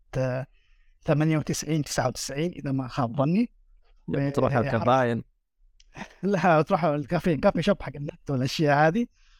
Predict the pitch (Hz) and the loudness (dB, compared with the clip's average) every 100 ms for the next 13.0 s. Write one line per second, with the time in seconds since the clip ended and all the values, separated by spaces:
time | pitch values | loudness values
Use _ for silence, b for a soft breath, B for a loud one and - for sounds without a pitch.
0 | _ 277 175 208 254 269 214 160 - 190 | _ 2 4 4 2 2 2 0 -2 -2
1 | - 240 233 220 208 214 196 208 220 185 | -2 -2 -4 -8 -4 0 2 2 2 2
2 | 190 - - 190 170 214 - - - 180 | 0 0 -6 -6 -2 -4 -4 -6 -2 2
3 | 214 - 247 269 - _ - 185 - 208 | 0 2 0 -2 -6 _ -2 -2 0 0
4 | 214 196 - 208 208 175 170 185 202 151 | 2 0 0 -2 0 0 0 0 -2 -4
5 | 156 202 190 - 220 214 _ _ - 196 | -2 -2 -2 0 -2 -2 _ _ -2 0
6 | 180 160 180 - 220 202 208 202 - - | 2 -2 -2 0 2 2 2 0 -2 -6
7 | 151 135 - _ - 170 180 208 156 170 | -6 -8 -18 _ -2 0 4 4 4 2
8 | 175 147 - 175 170 220 180 139 156 180 | 0 -6 -4 -4 -2 0 0 0 0 -2
9 | - 262 254 226 202 208 196 185 190 254 | -2 0 0 0 2 0 0 2 4 4
10 | - - 185 220 226 - - _ _ _ | 2 2 2 2 0 -4 -14 _ _ _
11 | _ 131 147 139 - 117 107 107 95 90 | _ -4 -2 -2 0 -2 0 0 0 -4
12 | 85 101 87 - 95 92 87 64 82 - | -4 -2 -4 -2 -2 0 0 -2 -8 -14